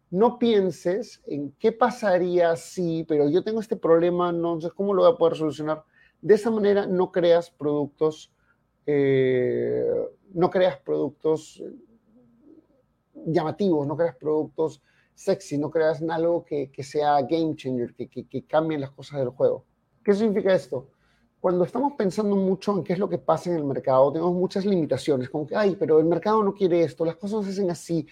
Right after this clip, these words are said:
bla, bla, bla, bla, bla, bla", que es como que, no sé si te ha pasado alguna vez que tú dices, "Oye, pero es que, ¿qué pasa si no saben usarlo?". Entonces, como que nos ponemos barreras. Y esas barreras, eh, realmente lo que nos,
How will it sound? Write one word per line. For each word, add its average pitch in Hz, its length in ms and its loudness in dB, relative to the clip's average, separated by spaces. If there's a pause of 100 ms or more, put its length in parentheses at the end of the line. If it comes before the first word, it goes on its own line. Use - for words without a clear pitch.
(240)
bla, 160 140 6
bla, 175 220 10
bla, 147 200 6
bla, 139 200 2
bla, 135 200 -2
bla", 123 240 -4
que 135 80 -12
es 131 60 -12
como 160 180 -6
que, 143 200 -8 (320)
no 202 80 -6
sé 202 80 -4
si 196 40 -8
te 214 80 4
ha 208 40 2
pasado 202 240 4
alguna 180 260 2
vez 180 140 4
que 147 100 -12
tú 156 100 -4
dices, 156 220 -4
"Oye, 185 220 4
pero 147 260 0
es 139 80 -10
que, 151 260 -6 (600)
¿qué 214 120 0
pasa 240 280 0
si 208 80 -2
no 202 100 0
saben 202 280 -2
usarlo?". 170 540 -2
Entonces, 143 200 -4
como 160 180 -2
que 147 60 -2
nos 143 200 -4 (240)
ponemos 180 500 0
barreras. 139 720 -2 (540)
Y 165 380 -2
esas 208 280 0
barreras, 185 800 2
eh, 147 640 0
realmente 170 640 0
lo 147 200 0
que 143 100 -8
nos, 143 200 -6